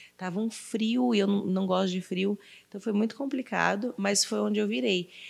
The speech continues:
E as pessoas sempre falam, "Mas quando você virou atleta, quando vocês decidiram que era hora de competir?" Eu não, a gente sempre falou, ele sempre soube que eu gostava muito, só que eu falei pra ele uma vez, né? Falei, ele me perguntou, "Você tem vontade?" Eu falei, "Eu tenho,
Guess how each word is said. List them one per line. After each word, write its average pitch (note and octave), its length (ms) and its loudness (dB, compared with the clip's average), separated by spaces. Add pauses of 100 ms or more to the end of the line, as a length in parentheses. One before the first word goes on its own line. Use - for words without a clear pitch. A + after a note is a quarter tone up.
(160)
E G3 80 -4
as G3+ 100 -2
pessoas G#3 220 -2
sempre A3+ 180 -2
falam, G3+ 160 0
"Mas G#3+ 140 -2
quando B3+ 220 -2
você A#3+ 260 -2
virou F#3 340 0
atleta, E3 480 -6
quando A#3 300 -2
vocês G#3 320 -4
decidiram E3+ 540 -6 (340)
que - 80 -10
era E3+ 420 0
hora D#3+ 260 -2
de D#3 100 -6
competir?" D#3+ 640 -6 (320)
Eu E3+ 180 -2
não, A3 320 0
a F3 100 -2
gente F#3 320 0
sempre C4 380 -2
falou, F#3+ 380 -2
ele F3+ 180 0
sempre - 300 -4
soube G3 280 -2
que F#3+ 160 -8
eu F3 180 -2 (680)
gostava F3+ 680 0
muito, G3+ 580 2 (320)
só - 180 -2
que G3+ 80 -2
eu G#3+ 60 -2
falei G#3+ 180 0
pra G#3+ 120 -2
ele G3+ 100 -2
uma A3 160 -2
vez, F#3 200 -2
né? F3 100 -4
Falei, F3 220 -6 (140)
ele F#3+ 200 0
me G#3+ 100 0
perguntou, G#3+ 420 -2
"Você D#3+ 220 -4
tem A#3 200 -6
vontade?" D#3+ 520 -2
Eu D3+ 60 -10
falei, E3 360 -4
"Eu E3+ 160 -4
tenho, F3 600 -4